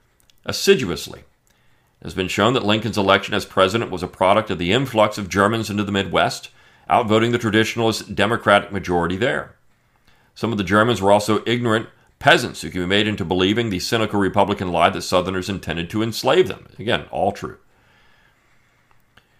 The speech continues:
Uh, the, uh, there's a very famous episode, um, where, uh, the son of President Zachary Taylor, Richard Taylor, is having a conversation with a German after the war, and the German instructs him, telling him how he can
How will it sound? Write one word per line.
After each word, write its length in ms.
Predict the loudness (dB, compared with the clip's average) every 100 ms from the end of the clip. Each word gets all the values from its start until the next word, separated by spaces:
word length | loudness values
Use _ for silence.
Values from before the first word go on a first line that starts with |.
| _ -14
Uh, 180 | -12 -6
the, 300 | -2 2 2
uh, 200 | 2 2
there's 280 | 0 -2 -2
a 40 |
very 200 | 2 2
famous 420 | 2 0 0 0
episode, 600 | 0 0 -4 -2 -4 -4
um, 320 | -6 -6 -8 -16 _ _ _ _ _ _ _ _ _ _ -20 -8
where, 460 | -2 0 0 -2 -14 _ _ _ _ -8
uh, 300 | -8 -8 -14 -18
the 560 | -14 -6 -4 -2 -6 -8
son 680 | -8 -2 2 2 0 -8 -16 _ _ _ _ _
of 580 | 0 2 4 0 -6 -20 _ _ _ _ _
President 420 | 0 2 2 -4 0
Zachary 360 | 2 2 0
Taylor, 280 | -2 0 2
Richard 320 | 0 -2 -6
Taylor, 400 | -6 -8 -8 -12 -16 _ _
is 100 | -2
having 220 | 2 2
a 80 | 0
conversation 640 | -2 0 0 0 -2 -2
with 120 | -6 -6
a 20 |
German 340 | -2 0 0
after 240 | -2 -2 -6
the 60 |
war, 260 | -2 2 2
and 100 | 0
the 40 |
German 300 | 0 0 0
instructs 500 | -4 -4 0 0 -2
him, 120 | -10
telling 400 | -12 -2 0 0
him 100 | -2
how 220 | -2 0 0
he 120 | -4
can 260 | -6 -12